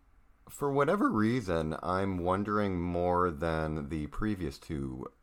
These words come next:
films that we went over, what Danny would have thought of Scream. The Scream movies are, without a doubt, probably the most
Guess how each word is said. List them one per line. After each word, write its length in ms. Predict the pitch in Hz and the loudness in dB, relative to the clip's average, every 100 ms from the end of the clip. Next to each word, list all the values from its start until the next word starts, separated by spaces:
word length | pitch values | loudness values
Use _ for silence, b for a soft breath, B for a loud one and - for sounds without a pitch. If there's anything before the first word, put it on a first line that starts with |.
| _ | _
films 420 | - 76 67 67 | -8 -4 -4 -6
that 220 | 78 67 64 | -4 -4 -4
we 160 | 67 | -8
went 260 | 62 64 62 | -6 -10 -8
over, 480 | 71 64 67 69 67 b b b b b | -10 -8 -4 -4 -4 b b b b b
what 460 | - 73 90 127 - - _ 82 67 - - | -14 -4 0 0 -2 -20 _ -18 -18 -18 -6
Danny 560 | 90 107 113 107 107 | -2 0 0 0 0
would 320 | 92 69 95 113 | -2 0 2 4
have 160 | 87 | 0
thought 520 | - - 85 92 104 - | -8 0 4 6 4 2
of 300 | 98 113 - | 0 0 -6
Scream. 920 | - - - 90 120 85 50 50 50 55 - - | -14 -14 -6 -4 -2 -4 -8 -14 -14 -14 -18 -14
The 180 | 76 92 | -2 -2
Scream 460 | - - 101 120 117 | -2 -2 2 2 4
movies 540 | 117 107 107 104 87 - | 2 4 4 4 0 0
are, 320 | 95 90 87 | 6 6 6
without 680 | 78 82 - - - 101 131 | 4 0 0 -14 4 6 6
a 40 | 80 | 4
doubt, 460 | 76 71 73 - | 4 4 2 -2
probably 460 | - 90 80 78 78 | -2 0 2 0 -2
the 100 | 71 | -2
most 420 | 73 69 - - | 0 -2 -4 -16